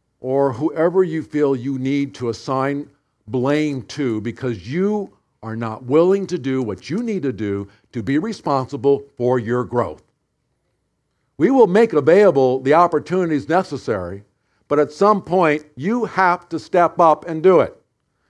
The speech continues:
And some of us are not growing because we are not responsible for ourselves.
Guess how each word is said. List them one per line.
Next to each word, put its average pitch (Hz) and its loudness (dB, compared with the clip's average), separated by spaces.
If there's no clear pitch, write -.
And 156 -4
some 208 4
of 240 6
us 226 4
are 180 6
not 196 2
growing 175 4
because 160 0
we 156 4
are 202 6
not 190 2
responsible 196 2
for 202 4
ourselves. 208 2